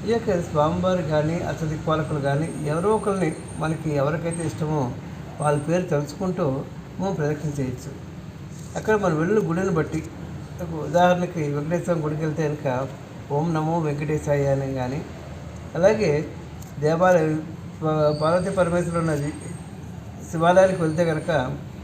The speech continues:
"ఓం నమ శివాయ" అని కానీ, అలాగే శ్రీశక్తి దుర్గాదేవి కానీ, లేకపోతే కనుక పెద్దమ్మ గుడికి కానీ,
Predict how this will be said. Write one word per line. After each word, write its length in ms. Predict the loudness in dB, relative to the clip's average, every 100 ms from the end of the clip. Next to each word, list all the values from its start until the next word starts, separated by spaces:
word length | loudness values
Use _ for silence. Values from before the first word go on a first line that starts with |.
| -12 -12 -6 0
"ఓం 220 | 2 2
నమ 160 | 0
శివాయ" 440 | 0 0 2 4 4
అని 160 | 2
కానీ, 360 | 0 0 -2 -4 -8 -10 -12 -10 0
అలాగే 400 | 6 6 6 2
శ్రీశక్తి 520 | 0 0 0 -2 -2 -4
దుర్గాదేవి 580 | -4 -2 0 0 0
కానీ, 300 | 2 2 2
లేకపోతే 300 | 0 -2 0
కనుక 500 | -2 -2 -2 -2 -2 -6 -10 -14 -14 -16 -14 2
పెద్దమ్మ 420 | 2 4 2 2 2
గుడికి 200 | 2 2
కానీ, 280 | 0 0